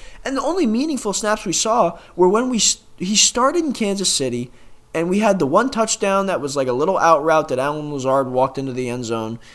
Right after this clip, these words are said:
But everything other than that, I just haven't seen anything good enough. And we try, Griff. Like I said, we try to see it.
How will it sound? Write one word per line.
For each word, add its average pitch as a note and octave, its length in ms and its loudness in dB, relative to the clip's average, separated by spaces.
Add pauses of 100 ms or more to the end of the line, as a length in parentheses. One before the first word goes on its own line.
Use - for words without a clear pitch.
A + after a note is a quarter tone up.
(300)
But E3 120 0
everything B3+ 400 0
other G3+ 180 -2
than D#3 160 -6
that, F3 420 -2 (180)
I F#3 140 -2
just A#3 180 -6
haven't E3+ 260 -2
seen B2 220 -4
anything B2+ 440 -4
good G2+ 140 -4
enough. F#2 420 -6 (340)
And F#3+ 200 -2
we C4 80 2
try, C#4 400 2
Griff. C#3+ 300 -2
Like D#3+ 160 0
I G#3 80 0
said, G#3+ 260 -2
we A#3 80 0
try A#3 320 0
to B3 80 -4
see B3 320 -4
it. C3+ 100 -4